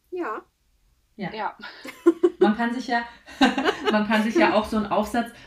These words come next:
Speaker 2: man kann sich ja auch so einen Aufsatz für den Topf holen, ne? Man braucht ja nicht unbedingt einen Garer. Man kann ja, es gibt ja diese Netze, die man über den Topf setzt und dann ga-, gart man quasi in dem Dampf aus dem kochenden Topf.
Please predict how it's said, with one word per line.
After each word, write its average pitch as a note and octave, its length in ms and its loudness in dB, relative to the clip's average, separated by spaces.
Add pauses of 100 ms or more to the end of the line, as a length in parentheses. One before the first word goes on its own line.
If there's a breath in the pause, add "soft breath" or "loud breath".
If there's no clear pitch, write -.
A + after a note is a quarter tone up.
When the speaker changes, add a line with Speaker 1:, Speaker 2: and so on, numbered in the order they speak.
Speaker 2:
man F#3 100 -8
kann G3+ 160 -2
sich G#3+ 120 -4
ja G3+ 100 -2
auch G3+ 40 -4
so G#3 140 -6
einen G3 80 -8
Aufsatz - 380 -8
für G3+ 60 -8
den F#3+ 140 -6
Topf G#3 280 -6
holen, D3+ 200 -8
ne? G3 80 -6
Man G3 180 0
braucht F#3 280 -4
ja G3 60 -4
nicht F#3+ 180 -8
unbedingt E3+ 400 -8
einen E3 80 -8
Garer. D#3 400 -6 (260 loud breath)
Man E3+ 120 -10
kann G3 200 -4
ja, F#3 80 -4
es - 120 -10
gibt G#3 160 -6
ja G3 80 0
diese F3 220 -2
Netze, G#3+ 500 -2 (380 loud breath)
die A3 80 0
man G3+ 220 2
über G3+ 200 -2
den F#3 140 -4
Topf A#3+ 200 -4
setzt D4 420 -8
und G3+ 160 -6
dann G3+ 240 -2
ga-, F3+ 220 -4
gart F#3+ 260 -4
man G#3+ 180 -2
quasi G3+ 340 -4
in G3+ 160 -4
dem G3 180 -4
Dampf G3 260 -4
aus F#3 220 -8
dem F#3 180 -8
kochenden G3 360 -4
Topf. E3+ 240 -8